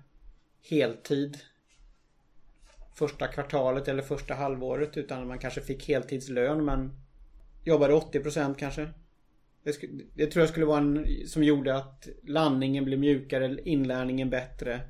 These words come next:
och, och att man inte behövde brottas med så mycket stress och tvivel när man kommer ut.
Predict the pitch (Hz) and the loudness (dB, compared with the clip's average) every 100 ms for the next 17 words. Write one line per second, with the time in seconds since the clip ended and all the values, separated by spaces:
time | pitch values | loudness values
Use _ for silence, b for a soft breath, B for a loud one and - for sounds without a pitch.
0 | b b b b - - 131 - 139 131 | b b b b -12 -4 -4 -2 -6 -4
1 | - 131 131 131 127 120 120 117 127 - | -6 -4 -4 -4 -4 -2 -2 -2 -6 -6
2 | 120 - 131 127 123 - 123 127 - - | -10 -4 0 0 0 -8 -10 -12 -16 -18
3 | - - - 139 127 101 - 131 120 120 | -18 -16 -6 -4 -4 -6 -4 -2 -2 -6
4 | 120 - - 131 117 120 120 123 120 120 | -12 -16 -6 -4 -2 -2 -2 -4 -6 -6
5 | 123 120 147 - | -4 -4 -6 -10